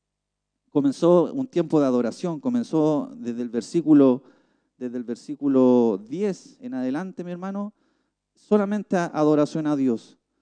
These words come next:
Solamente dice ahora, "Dios nuestro, te alabamos, te loamos,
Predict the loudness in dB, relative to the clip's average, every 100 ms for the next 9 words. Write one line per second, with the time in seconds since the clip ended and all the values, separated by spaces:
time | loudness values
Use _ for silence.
0 | _ _ -6 -6 -6 -6 -4 -4 -2 0
1 | 0 2 0 0 -6 -8 -8 -10 -10 _
2 | _ _ _ -2 0 0 0 0 0 0
3 | 2 2 0 -4 -4